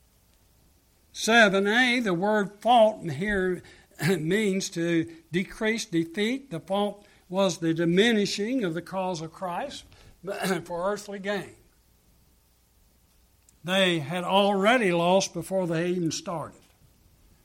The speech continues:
Greed is the destroyer of faith. Greed is a destroyer of mercy.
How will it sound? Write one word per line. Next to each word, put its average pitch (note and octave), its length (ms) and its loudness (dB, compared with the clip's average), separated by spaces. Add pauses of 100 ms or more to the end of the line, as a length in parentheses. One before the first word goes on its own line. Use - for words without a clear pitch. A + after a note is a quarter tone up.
(340)
Greed G3 720 0
is F3+ 220 -8
the D#3+ 80 -18
destroyer E3 640 -2
of D#3+ 80 -10
faith. - 460 -12 (1200)
Greed C#4 420 2
is F3+ 180 -6
a D3 40 -14
destroyer F#3+ 580 -2
of E3+ 60 -4
mercy. C#4+ 580 2